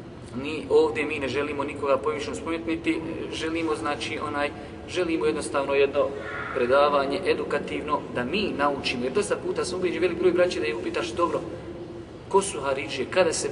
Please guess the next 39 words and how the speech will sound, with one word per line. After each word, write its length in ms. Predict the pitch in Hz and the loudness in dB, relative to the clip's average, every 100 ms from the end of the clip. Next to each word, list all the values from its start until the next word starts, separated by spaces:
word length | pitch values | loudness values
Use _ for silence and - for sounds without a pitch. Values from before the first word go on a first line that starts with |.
| 131 | 0
pojavili, 360 | 135 143 135 | 2 2 2
šta 180 | 123 180 | 2 2
su 140 | 180 | 2
njihove 280 | 160 170 143 | -2 -2 4
odlike, 400 | 160 175 - 117 | 4 4 -2 -2
šta 200 | 127 180 | 2 2
su 160 | 180 175 | 2 0
njihove 200 | 180 156 | 0 0
osobine?” 500 | 139 147 160 180 196 - - - - - - | 0 -2 -2 0 -2 -2 -10 -10 -12 -10 -4
A 80 | 143 | -4
čujemo 480 | - 240 220 147 127 | -2 0 2 2 0
neko, 280 | 143 143 143 | -4 -2 -2
neko 240 | 147 - | -2 -4
im 80 | 139 | -4
prebacuje: 520 | 127 123 143 - 143 | -2 4 2 2 -4
„Haridžije 580 | 127 131 143 139 143 127 | -2 -2 -4 -4 -2 -2
su 220 | 117 - | -2 0
ovo 240 | 139 139 127 | 2 2 0
savremeno 600 | 143 139 135 131 127 123 | 2 2 2 -2 -2 -4
doba, 400 | 123 139 139 127 120 | -2 2 2 2 0
gore, 180 | 139 135 123 | 0 0 0
dole.” 260 | 123 139 131 - - - - - - | 0 2 2 -2 -8 -10 -12 -12 -10
Znači, 240 | - 214 - | -8 -4 4
da 80 | 220 | 4
vidimo 360 | 247 185 139 | 4 2 -2
šta 220 | - - | -4 -2
je. 80 | 120 | -2
Znači, 280 | 117 190 165 | 0 0 2
nepoštovanje 580 | 214 220 196 180 160 151 | 2 2 2 4 2 2
uleme 340 | 151 185 185 | 2 2 0
se 160 | 160 151 | 0 0
vraća 400 | 160 175 - 170 180 | 2 0 0 0 0
na 80 | 139 | -4
kraju 260 | - 165 | 0 0
krajeva 480 | 156 160 165 156 175 180 - - | 0 -2 0 2 0 -2 -10 -6
do 60 | 143 - | -6 -4
tih 200 | 180 - | -4 -2
generacija. 680 | 139 127 123 127 123 131 120 120 - - - - | -2 -2 0 0 -2 -6 -8 -8 -10 -10 -8 2
Kako? 300 | 175 175 | 2 2